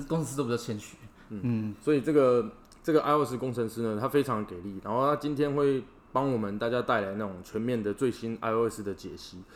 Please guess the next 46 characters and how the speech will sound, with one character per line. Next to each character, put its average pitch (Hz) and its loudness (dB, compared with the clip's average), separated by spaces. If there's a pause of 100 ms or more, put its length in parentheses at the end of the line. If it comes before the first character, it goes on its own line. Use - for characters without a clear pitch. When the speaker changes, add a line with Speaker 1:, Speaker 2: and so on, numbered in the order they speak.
(140)
Speaker 2:
就 156 4
新 156 2
的 135 4
苹 127 0
果 120 2
十 104 -6
二 110 2
到 117 0
底 98 -8 (240)
值 123 -4
不 131 0
值 120 -10
得 110 0
买， 110 -4 (420)
然 110 0
后 127 2
它 156 4
的 135 4
价 151 4
格 98 -4
究 139 2
竟 135 0
我 110 -2
们 104 -2
这 127 0
些 139 4
果 110 0
粉， 117 -4
因 131 0
为 147 4
其 147 -2
实 143 2
我 147 6
也 110 2
是 127 -2
果 104 -4
粉， - -6 (460)
对， 123 4
我 120 4
们 123 2
是 156 0
买 127 4
一 139 2
个 135 6
信 127 2
仰， - -8